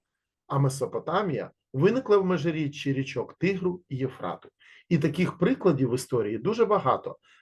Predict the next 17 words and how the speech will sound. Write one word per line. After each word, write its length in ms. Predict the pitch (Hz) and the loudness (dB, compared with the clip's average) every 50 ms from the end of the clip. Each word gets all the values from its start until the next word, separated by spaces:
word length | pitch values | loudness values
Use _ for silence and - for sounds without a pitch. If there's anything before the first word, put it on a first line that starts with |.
| _ - | _ -10
Значення 640 | 117 117 147 160 175 185 - - 147 139 139 135 | -4 0 4 4 4 4 2 0 0 2 2 2
річок 440 | 127 131 131 - 220 226 147 - - _ _ _ _ | 2 2 0 0 0 0 0 -2 -10 _ _ _ _
по 100 | - 180 | -2 -2
сьогоднішній 600 | 175 - 196 190 240 240 202 226 190 - - 185 | 0 2 0 0 0 -2 -2 -6 -6 -2 -2 0
день 340 | 147 170 180 180 180 - - _ _ _ | 0 2 0 0 -2 -6 -10 _ _ _
залишається 680 | 131 139 160 151 139 143 - 147 143 143 139 - - | 0 0 2 2 0 0 2 2 2 2 0 -2 -6
дуже 300 | 123 127 170 208 220 226 | -4 -4 -4 -2 0 -2
великим 460 | 220 220 208 202 202 185 - 190 180 180 | -2 0 -2 -2 -4 -4 -6 -8 -10 -10
в 40 | - _ _ _ _ | -12 _ _ _ _
господарській 680 | 135 143 143 - 165 - 127 135 139 139 - - 175 | -2 -2 2 2 4 4 6 4 4 2 -2 -4 -4
діяльності 720 | 156 135 131 127 117 110 107 110 113 117 - - - 117 | -4 -2 -2 -2 -2 -2 -2 -2 -4 -6 -8 -10 -10 -10
людини. 420 | 110 113 104 92 107 101 87 87 - _ _ _ - - _ _ - | -8 -8 -8 -6 -6 -6 -6 -8 -12 _ _ _ -20 -20 _ _ 0
Річки 500 | 139 185 185 - - - 262 277 - - - | 2 2 2 2 0 0 0 0 0 -2 -2
забезпечують 720 | 131 151 139 147 143 - - 208 202 - - 135 127 139 | 0 2 2 2 2 4 4 4 4 4 2 0 0 2
нас 200 | 131 135 135 113 | 4 4 4 2
з 60 | 107 | 2
водою, 480 | 107 110 110 107 147 170 180 165 151 | -2 -2 0 2 2 2 2 0 -2